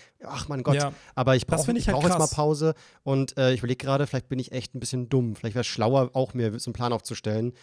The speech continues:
Speaker 1: wann ich was mache und dann bin ich auch nicht so,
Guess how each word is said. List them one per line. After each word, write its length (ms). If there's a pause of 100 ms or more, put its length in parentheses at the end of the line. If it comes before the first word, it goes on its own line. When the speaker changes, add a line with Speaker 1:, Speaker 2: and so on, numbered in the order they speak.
(120)
Speaker 1:
wann 220
ich 180
was 220
mache 460 (340)
und 260
dann 320
bin 140
ich 80
auch 60
nicht 180
so, 400